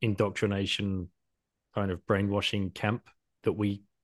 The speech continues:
voluntarily send our kids to for fifteen, sixteen years. That has to stop. It has to. And especially as Bitcoiners,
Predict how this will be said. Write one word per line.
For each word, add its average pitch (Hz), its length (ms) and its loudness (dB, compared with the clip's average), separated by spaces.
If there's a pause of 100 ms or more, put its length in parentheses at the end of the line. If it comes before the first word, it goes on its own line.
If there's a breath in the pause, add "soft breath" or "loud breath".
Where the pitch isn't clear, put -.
(280)
voluntarily 113 760 8
send 104 280 0
our 98 220 4
kids 104 380 0
to 117 200 2
for 107 140 -12
fifteen, 101 540 0
sixteen 98 420 -2
years. 101 300 -4 (520 soft breath)
That 135 280 4
has - 380 2
to 127 200 6
stop. 113 400 0 (680)
It 120 160 0
has - 340 2
to. 90 240 -2 (400)
And 117 80 0
especially 127 380 6
as 104 80 6
Bitcoiners, 98 680 0